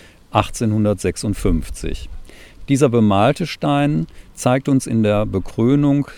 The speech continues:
die Fregatte Howard eins unter vollen Segeln.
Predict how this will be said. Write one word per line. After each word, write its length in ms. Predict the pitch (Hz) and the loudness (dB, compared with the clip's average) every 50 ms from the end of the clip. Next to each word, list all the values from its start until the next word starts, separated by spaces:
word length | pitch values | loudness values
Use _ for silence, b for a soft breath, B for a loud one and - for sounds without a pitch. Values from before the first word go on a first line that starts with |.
| - - - - - | -20 -20 -20 -10 -2
die 100 | - 120 | -2 -2
Fregatte 600 | 113 - - 117 107 101 104 101 - 120 107 87 | 0 0 -2 -2 0 0 0 0 0 0 -2 0
Howard 480 | 87 95 95 101 107 107 107 - - - | 0 0 2 2 2 2 0 -2 -6 -6
eins 560 | - 98 87 87 101 143 175 180 - - - - - - - | -2 -2 0 0 2 0 0 -2 -2 -8 -12 -16 -20 -12 -4
unter 220 | - 123 113 120 110 | -2 0 2 0 0
vollen 420 | - - 113 113 117 120 117 117 | 0 0 2 2 4 2 2 0
Segeln. 640 | 104 101 92 87 80 78 78 71 71 71 78 85 | 2 0 0 0 0 -2 -4 -4 -6 -8 -8 -10